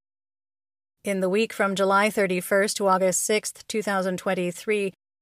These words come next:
Ukrainian forces destroyed sixty-eight Shahed one thirty-one, one thirty-six drones and thirty-four Lancet drones, according to Deputy Minister Malyar.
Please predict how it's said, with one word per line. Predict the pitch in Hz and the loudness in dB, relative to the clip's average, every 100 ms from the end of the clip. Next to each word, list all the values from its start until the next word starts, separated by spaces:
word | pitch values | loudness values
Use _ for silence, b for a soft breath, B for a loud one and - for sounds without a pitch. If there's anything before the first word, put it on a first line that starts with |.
| _ | _
Ukrainian | 214 220 240 269 359 381 | -4 0 2 2 0 0
forces | - 208 190 202 214 | 2 2 2 -2 -2
destroyed | 214 - 202 202 202 | -4 0 2 2 0
sixty-eight | - - 285 - 233 214 - 254 208 - | -4 -4 -4 -6 -6 -6 -2 0 0 -4
Shahed | - 190 196 196 190 | -4 -4 -2 -2 0
one | 185 190 | 0 0
thirty-one, | 190 185 180 175 185 185 185 | 0 -2 0 0 2 0 0
one | 185 214 | 0 0
thirty-six | 208 185 180 - 226 - | -2 -2 -2 -2 -4 -4
drones | - 190 185 220 - b b _ | -4 -2 0 -2 -4 b b _
and | 214 220 226 | -6 -4 -4
thirty-four | - 254 277 247 - - 254 208 | -4 -2 0 -2 -4 2 4 4
Lancet | 220 254 262 - 175 | 2 2 2 0 -2
drones, | - 175 180 - - _ _ | -2 -4 -4 -8 -10 _ _
according | 185 175 185 180 175 | -8 0 2 2 0
to | 185 | -2
Deputy | 196 196 202 180 | -2 -2 -2 -2
Minister | 190 214 202 185 | -2 -2 -4 -4
Malyar. | 185 180 185 220 196 - | -2 0 0 0 -2 -4